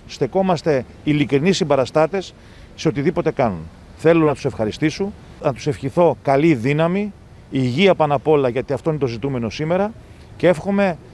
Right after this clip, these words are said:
το επόμενο χρονικό διάστημα και του χρόνου τα Χριστούγεννα να είμαστε εδώ στο ίδιο μέρος με άλλες συνθήκες, να δείξουμε όλοι μαζί την ίδια αγάπη και περισσότερη στους ανθρώπους οι οποίοι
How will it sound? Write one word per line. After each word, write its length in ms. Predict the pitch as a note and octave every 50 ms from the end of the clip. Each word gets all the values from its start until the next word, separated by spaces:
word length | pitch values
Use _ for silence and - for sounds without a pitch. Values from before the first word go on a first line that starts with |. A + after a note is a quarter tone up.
| - - - - -
το 80 | - C3+
επόμενο 300 | A#2+ - F#3+ F#3 F#3 E3+
χρονικό 360 | C#3 E3+ D#3+ D#3 - - E3
διάστημα 400 | D3+ E3 E3+ E3+ - - D3+ D3
και 100 | - C3
του 100 | - B2
χρόνου 200 | F#2+ C#3+ F#3 F#3
τα 100 | E3 E3
Χριστούγεννα 640 | C3 B2 A#2+ G2+ - D#3 D3 F3 F3+ G3 G3 F3 C#3+
να 100 | C#3+ D#3+
είμαστε 500 | F#3 F#3 F#3 E3 C#3 - - D#3 D3 D#3
εδώ 360 | - C#3+ C3+ B2+ A#2+ E3+ F#3+ E3
στο 160 | - F3+ E3
ίδιο 240 | E3 E3 D3 D3 C#3+
μέρος 360 | D#3 F3+ G3 G3+ F3+ - - - - - -
με 140 | B2+ C#3 E3+
άλλες 220 | F#3 F#3 E3 -
συνθήκες, 560 | - D3 C3+ - D#3+ F3 E3 G3 G#3 - - - - - - - -
να 140 | C#3 C#3 C#3
δείξουμε 440 | D#3+ E3+ - - F3 E3 D3+ C#3+ -
όλοι 240 | D3+ E3 F#3+ G#3 G3
μαζί 420 | F3 E3+ D#3 C#3 D3 F#3+ G3+ G3+ - - - - - - -
την 120 | D3+ E3
ίδια 200 | G3 F#3 F3 F3
αγάπη 420 | D#3 C#3 F3 F#3 F3+ - G3+ F#3+ -
και 100 | - E3
περισσότερη 480 | - D3+ C#3 A#2+ D#3 F3+ D#3 F3 F3 D#3
στους 160 | - - D3
ανθρώπους 420 | D3+ C#3+ E3 F3+ D3+ F3 F3 -
οι 60 | D#3
οποίοι 380 | D3 D3+ C#3+ D#3+ E3+ F3 F3